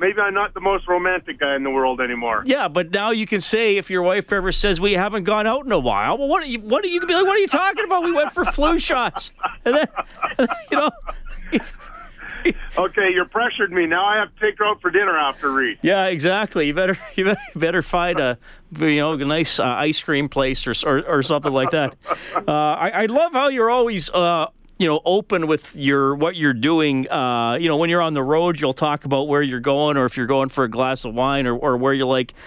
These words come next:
Speaker 2: to visit in certain cities. But I, I, the, the flu shot threw me for a little bit of a loop, but I, I do appreciate that. <laughs> Uh,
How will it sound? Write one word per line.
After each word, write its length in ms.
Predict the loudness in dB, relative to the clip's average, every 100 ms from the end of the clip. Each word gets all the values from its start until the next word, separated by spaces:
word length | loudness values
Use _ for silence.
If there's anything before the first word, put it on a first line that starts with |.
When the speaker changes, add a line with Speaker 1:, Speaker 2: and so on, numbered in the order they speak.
| -8
Speaker 2:
to 100 | -4
visit 360 | 0 0 -2 -2
in 100 | -2
certain 320 | 0 -2 -2
cities. 340 | -2 0 0 0
But 140 | -2
I, 180 | 0 -2
I, 40 |
the, 240 | -2 -2 0
the 100 | -2
flu 240 | 0 -2
shot 320 | 0 -2 -2
threw 220 | -2 -2 0
me 80 |
for 140 | 0 0
a 40 |
little 160 | 0 0
bit 80 | 0
of 80 |
a 40 | 0
loop, 260 | 0 0
but 80 | 0
I, 220 | 0 0
I 20 | -2
do 160 | -2
appreciate 560 | -4 -4 -4 -2 -6 -4
that. 200 | -4 -6
<laughs> 60 | -4 -6 -6 -4
Uh, 320 | 0 0